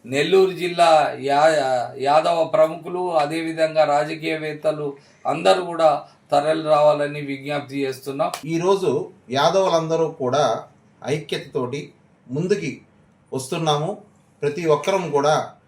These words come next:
Speaker 2: రాజకీయ ఎదుగుదల కానివ్వండి, అదే రకంగా విద్యాపరంగా ఎదుగుదల కానివ్వండి, ఉద్యోగపరంగా ఎదుగుదల కానివ్వండి, అదే రకంగా వ్యాపార పర రంగాలలో కూడా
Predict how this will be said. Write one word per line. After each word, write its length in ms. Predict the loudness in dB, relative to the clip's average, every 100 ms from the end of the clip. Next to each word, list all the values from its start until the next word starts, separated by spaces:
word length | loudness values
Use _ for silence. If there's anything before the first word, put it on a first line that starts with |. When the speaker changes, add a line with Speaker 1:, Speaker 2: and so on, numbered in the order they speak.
| _ 0
Speaker 2:
రాజకీయ 500 | 2 2 -2 0 0
ఎదుగుదల 520 | 0 0 2 0 -2
కానివ్వండి, 680 | -4 -4 -4 -4 -4 -8 -12 -8
అదే 160 | 0 0
రకంగా 500 | 0 -6 -6 -6 -8 _ _ _
విద్యాపరంగా 640 | -14 0 2 2 0 -2 -2
ఎదుగుదల 360 | -2 -2 -2
కానివ్వండి, 540 | -2 -4 -4 -6 -8 -10 -14
ఉద్యోగపరంగా 600 | 2 4 4 -2 -4 -4
ఎదుగుదల 360 | -4 -2 -2 -4
కానివ్వండి, 560 | -6 -6 -8 -8 -12 -14 -20 _ 0
అదే 180 | 2
రకంగా 300 | 2 0 -4
వ్యాపార 420 | 0 0 2 0 0
పర 380 | 0 0 -2 -8 _ _ _ _ -18 -14 -8 -4
రంగాలలో 440 | 0 0 0 -2
కూడా 420 | -2 0 0 0